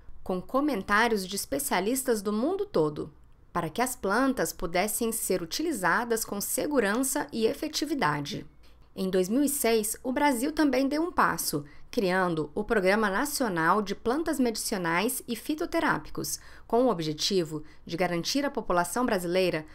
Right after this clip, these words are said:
o acesso seguro e o uso racional das plantas medicinais e dos fitoterápicos, promovendo o uso sustentável da biodiversidade, o desenvolvimento da cadeia produtiva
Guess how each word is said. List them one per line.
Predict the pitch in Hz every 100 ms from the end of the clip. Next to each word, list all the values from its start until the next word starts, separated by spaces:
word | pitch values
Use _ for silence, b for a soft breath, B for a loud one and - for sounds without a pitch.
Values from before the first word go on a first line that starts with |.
| B
o | -
acesso | 220 240 226 254
seguro | - 330 269 196 214 233 180 -
e | 233 220
o |
uso | 220 233 226
racional | 208 320 330 294 254 190 220
das | 196 190
plantas | 196 185 190 202
medicinais | 208 - 285 214 196 240 -
e | 220
dos | 196 -
fitoterápicos, | - 302 330 320 294 156 156 - - - B B B -
promovendo | 208 208 170 175 190 170 156 156 B -
o | 196
uso | 220 220
sustentável | - 359 349 339 294 269 185 196 208 196
da | 185
biodiversidade, | 175 226 294 240 196 170 - 254 208 175 175 180 B B B
o | 190
desenvolvimento | 185 277 311 285 262 254 208 180 262 254
da | 185
cadeia | 190 165 196 254
produtiva | 202 170 156 - 233 262 277